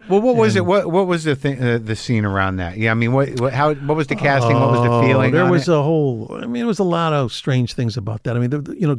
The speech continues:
Speaker 2: Winona Ryder was originally on the film.
Speaker 1: Yeah.
Speaker 2: And then she dropped out, like, last second.
Speaker 1: Oh, Sophia's part.
Speaker 2: And that's what caused Sophia
Speaker 1: Yeah.
Speaker 2: to come into it.
Speaker 1: Yeah.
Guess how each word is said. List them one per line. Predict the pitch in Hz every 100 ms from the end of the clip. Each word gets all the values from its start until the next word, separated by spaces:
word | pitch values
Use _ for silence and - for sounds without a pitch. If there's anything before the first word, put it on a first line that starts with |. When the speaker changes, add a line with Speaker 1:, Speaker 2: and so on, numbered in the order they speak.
| -
Speaker 2:
Winona | 160 156 175
Ryder | 135 110 117 120
was | 110 123
originally | 117 107 110 107
on | 104
the |
film. | - 107 104 160 -
Speaker 1:
Yeah. | 101 92 82 _ _ _ _
Speaker 2:
And | 135 110
then | 107
she | - 127
dropped | 139 113 -
out, | 113 117
like, | 127 113
last | 120 110
second. | - 110 127 147
Speaker 1:
Oh, | 156
Sophia's | 120 143 131 135 101
part. | -
Speaker 2:
And | 123
that's | 127 123
what | 127
caused | - 131 113 110
Sophia | - 120 107
Speaker 1:
Yeah. | 101
Speaker 2:
to | 147
come | 113 107
into | 98 -
it. | 104 _ -
Speaker 1:
Yeah. | 110 98